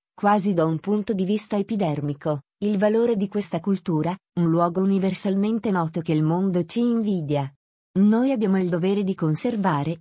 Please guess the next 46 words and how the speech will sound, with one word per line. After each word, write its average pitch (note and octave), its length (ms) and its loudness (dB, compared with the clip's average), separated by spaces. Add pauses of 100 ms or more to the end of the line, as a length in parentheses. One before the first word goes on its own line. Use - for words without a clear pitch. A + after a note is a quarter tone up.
(160)
tutelare, E3 640 0 (160)
preservare F#3 640 0
ma G3 160 2
anche A3 320 -2
migliorare G3+ 540 2
i A#3+ 60 -4
servizi. G3 680 -2 (380)
Al F3 200 2
netto G3 280 -2
della F#3 260 0
pandemia F#3 500 0
che F#3 160 -2
ha F3 80 4
bloccato G#3 560 0
un F3+ 100 0
po' F#3 180 0
il E3 120 2
mondo, D3 460 -2 (140)
tutti A3 380 -2
gli G3+ 80 2
analisti G3 600 -2
mi E3+ 120 0
dicono A3+ 400 0
che A3 140 -4
nei G#3 200 2
prossimi A#3+ 600 0
anni A3 260 0
i A#3 60 -2
flussi A#3+ 420 -4
turistici A3+ 680 0
sono A#3 360 0
destinati G#3+ 600 0
a G#3+ 80 -2
crescere F3+ 540 -2
perché G3+ 320 -4
la F3+ 100 0
globalizzazione G#3 1000 -2
fa G#3+ 120 0
sì A3 200 -4
che A3 100 -4
aumentino G3+ 600 0
le B3 120 0
persone B3 520 -2
che G#3 120 0
vogliono G3+ 460 0
viaggiare, E3 680 -2